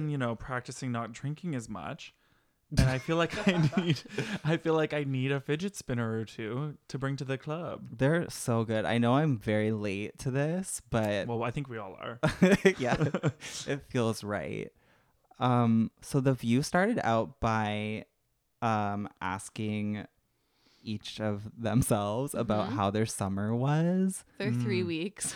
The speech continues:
Speaker 3: of
Speaker 2: Yeah.
Speaker 3: summer.
Speaker 2: <laughs> So I'd like to ask you each, how were your summers?
Speaker 1: Oh.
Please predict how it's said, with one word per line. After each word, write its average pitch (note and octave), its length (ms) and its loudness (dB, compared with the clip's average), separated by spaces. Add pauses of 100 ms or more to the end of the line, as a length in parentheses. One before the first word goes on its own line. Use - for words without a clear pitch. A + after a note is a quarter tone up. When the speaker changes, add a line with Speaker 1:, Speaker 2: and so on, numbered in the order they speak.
Speaker 3:
of A#2+ 60 4
Speaker 2:
Yeah. A2 520 4
Speaker 3:
summer. D3+ 360 2
Speaker 2:
<laughs> - 80 -12
So A#2+ 640 0
I'd A2+ 160 -2
like A#2 180 0
to D3+ 80 -2
ask G#2+ 400 -4
you A2+ 160 -4
each, A2 280 -2
how G#2+ 240 -6
were A2 120 0
your A#2+ 160 2
summers? A2 720 -2 (360)
Speaker 1:
Oh. C3 220 -16